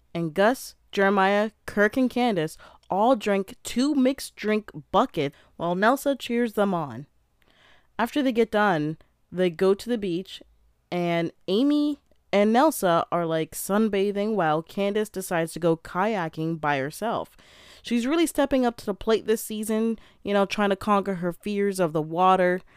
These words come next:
mostly the fact that it's, you know, open water. And, you know, she wants to try some water sports. So good on Candace for trying. Gus, Kodai,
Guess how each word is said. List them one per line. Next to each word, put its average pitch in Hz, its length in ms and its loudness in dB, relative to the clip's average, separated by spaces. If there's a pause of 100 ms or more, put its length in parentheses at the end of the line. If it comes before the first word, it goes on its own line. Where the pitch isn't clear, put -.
(240)
mostly 196 320 0
the 175 120 0
fact 165 260 -4
that 156 120 -4
it's, 143 180 -8
you 170 80 -4
know, 147 280 -4
open 180 380 2
water. 170 440 0 (560)
And, 190 380 -4 (180)
you 269 80 -4
know, 254 140 2
she 269 120 -6
wants 262 180 2
to 277 40 -2
try 262 240 2
some 262 300 4
water 311 260 4
sports. 139 540 -8
So 233 180 4
good 302 240 2
on 311 160 6
Candace 277 380 -2
for 170 100 -12
trying. 175 460 -4 (960)
Gus, 262 340 2
Kodai, 262 640 2